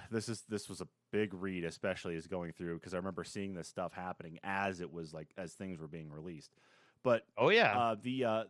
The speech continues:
Speaker 1: the person that they arrested is a seventeen-year-old from Oxfordshire, uh, in London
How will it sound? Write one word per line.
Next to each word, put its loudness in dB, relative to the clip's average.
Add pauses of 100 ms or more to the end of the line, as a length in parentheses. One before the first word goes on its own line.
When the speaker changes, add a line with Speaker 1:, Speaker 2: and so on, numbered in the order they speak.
Speaker 1:
the 0 (100)
person -4
that -8
they -2
arrested 0
is -6
a -4
seventeen-year-old -2
from -6
Oxfordshire, -4 (160)
uh, -4
in -8
London -6